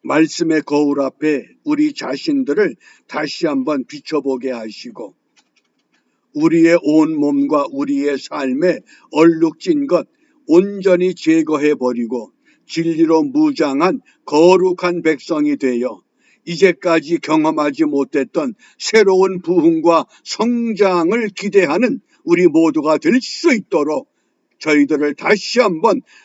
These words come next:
하나님 편에 세워 주시옵소서. 진리의 성령이여 저희들을 이끌어 주시고 우리를 깨우쳐 주시고 우리를 세우셔서 하나님 나라가 이 땅에 이루어지는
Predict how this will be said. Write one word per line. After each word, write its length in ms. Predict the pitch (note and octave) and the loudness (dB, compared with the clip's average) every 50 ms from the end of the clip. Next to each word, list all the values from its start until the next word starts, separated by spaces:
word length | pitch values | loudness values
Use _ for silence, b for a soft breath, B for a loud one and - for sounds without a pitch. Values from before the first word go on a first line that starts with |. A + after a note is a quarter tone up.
| b | b
하나님 500 | - - G3 F3 E3 D#3 D3 D3 D3 D3 | -8 -6 -4 -2 0 0 0 0 -2 -2
편에 420 | - - - C#3 C3+ D3 F3+ A3 - _ _ _ _ - | -6 -8 -6 -4 0 2 0 0 0 _ _ _ _ -14
세워 540 | - - - F#3 D#3+ C#3+ D3+ D#3 F3 F3+ _ _ _ _ | -8 -2 0 0 2 2 2 2 2 2 _ _ _ _
주시옵소서. 1040 | - - F#3 E3+ - F3 E3+ D3 B2+ _ - - C3+ A#2+ G#2 - B2 B2+ A2+ - _ _ _ _ _ _ _ | -6 -6 -6 -4 0 0 0 0 0 _ -4 -4 -4 -4 -4 -8 -10 -10 -10 -10 _ _ _ _ _ _ _
진리의 680 | - - E3+ F3 F#3 F3+ F3 E3 E3+ E3+ E3 E3 D#3+ | -12 -6 -6 -4 -2 -2 -4 -2 2 4 4 4 4
성령이여 840 | D3 - - F3+ F3 E3 D#3 D#3 D#3 D3 C#3+ C#3 D#3 E3 D#3 C3+ - b b b b b | 0 -2 -4 -2 0 2 2 0 2 2 4 4 4 4 2 0 -4 b b b b b
저희들을 600 | - - - E3+ F3 F3+ D3+ F#3 F#3+ A3 F#3 D3 - - | -2 2 4 4 4 4 2 2 4 4 2 2 0 0
이끌어 460 | C4 C4+ - - E4 D4 A#3+ A3+ G#3+ | -2 -2 -2 -2 -6 -2 0 0 0
주시고 600 | F#3+ - E3 - - - C3+ A2+ C#3+ C#3 B2+ - _ _ _ _ _ - | 2 0 -4 -4 -4 -8 -10 -4 -4 -4 -4 -4 _ _ _ _ _ -4
우리를 480 | - G3 F#3+ F3 F#3 F#3 F3 F#3 F3 D#3+ _ _ | 0 0 0 2 0 0 2 2 0 0 _ _
깨우쳐 560 | - D#4 D4 D4+ D#4 D4+ G#3 - - B3 A#3+ | -6 -4 2 4 4 4 4 2 2 2 2
주시고 600 | G3+ D#3 D#3+ C#3+ - - C#3 B2 D3 C#3+ B2+ - _ _ _ _ _ - | 2 2 -4 -4 -4 -8 -8 -4 -4 -4 -4 -6 _ _ _ _ _ -2
우리를 500 | D#3+ F3 D3+ F3 E3+ D3+ E3 E3+ E3+ C#3+ | 0 0 2 2 2 2 2 0 0 0
세우셔서 920 | - - F3 E3+ D#3 D3+ D3 C#3+ B2 C#3 C#3 C3+ A#2 - A3 A3+ F3+ - _ b b b b b b | -2 -4 -2 0 0 0 0 -2 -2 -4 -4 -4 -2 -2 0 0 0 -2 _ b b b b b b
하나님 640 | - - F#3+ F#3 F3 E3+ E3 E3 D#3+ D#3 D#3+ D3+ D3+ | -6 -2 0 2 2 2 4 4 2 2 2 0 2
나라가 560 | F3 G3 G#3 F#3+ G3 G3+ F#3+ F3+ F#3+ G3 F#3+ - | 2 2 2 2 0 -2 0 0 0 0 0 0
이 140 | - C4+ D4 - _ - | -2 -2 -2 -2 _ -2
땅에 360 | C4 G#3+ G3+ G#3 G#3+ A3 A3 - | 0 0 0 0 0 0 -2 -2
이루어지는 880 | - F3+ F#3+ F#3 F#3+ F3+ E3+ E3+ E3 D3+ C3+ D#3 D#3+ D#3 E3 D3+ C3 - | -4 -4 0 2 4 4 4 4 2 0 -2 -2 -2 -2 0 -2 -2 -4